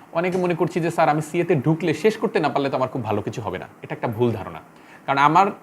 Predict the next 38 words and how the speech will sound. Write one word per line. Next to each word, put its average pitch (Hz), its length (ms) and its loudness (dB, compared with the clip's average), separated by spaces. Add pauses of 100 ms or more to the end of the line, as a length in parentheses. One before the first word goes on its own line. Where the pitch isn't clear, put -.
(100)
এই 151 120 2
চল্লিশ, 180 400 2
আমি 147 140 -2
জাহাঙ্গীরনগর 143 320 0
বিশ্ববিদ্যালয় 123 440 -6
অ্যাকাউন্টিং, 117 100 -12
আমাদের, 110 440 -2
আহ, 107 240 -6
অ্যাকাউন্টিংয়ের 107 400 -8
চল্লিশতম 127 360 -4
ব্যাচ, 113 140 -6 (280)
অ্যাকাউন্টিংয়ের 120 400 -4
ফার্স্ট 95 220 -8
ব্যাচ। 120 140 -8 (500)
তো 117 280 -2 (260)
আমাদের 170 200 0
চল্লিশতম 220 320 2
ব্যাচের 220 220 2
আরেকটা 170 240 2
বন্ধু, 160 420 2
ও 190 240 6
আসলে 185 520 0 (100)
ক্যারিয়ার 170 280 2
নিয়ে 175 120 0
খুব 170 280 -2
স্ট্রাগল 170 300 2
করছিল, 190 280 -2
তো 202 80 0
আমি 180 120 2
জয়েন 147 200 2
করার 170 160 0
পরপরই 160 300 0
আমার 127 180 0
কাছে 117 180 -8
আসলো, 92 240 -8 (440)
"আমি 139 180 -6
কি 160 80 -2
করি?" 113 220 -2